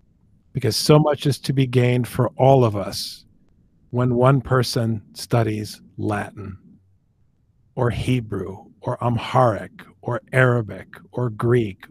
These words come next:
or French or German. And that's an especially urgent lesson for the United States.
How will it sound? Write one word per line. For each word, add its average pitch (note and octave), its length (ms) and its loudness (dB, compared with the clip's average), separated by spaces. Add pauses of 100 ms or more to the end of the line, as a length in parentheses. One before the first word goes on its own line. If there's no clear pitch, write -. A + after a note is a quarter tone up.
(140)
or A#2+ 160 -4
French A2 800 -4
or A2+ 140 -4
German. G#2 640 -6 (1400)
And B2+ 340 -2
that's B2+ 460 0
an B2+ 180 -4
especially B2 1080 -2 (140)
urgent A#2+ 600 -2 (320)
lesson A2 720 -4 (380)
for A#2+ 240 -2
the G#2+ 80 -4
United G#2 340 -6
States. - 600 -12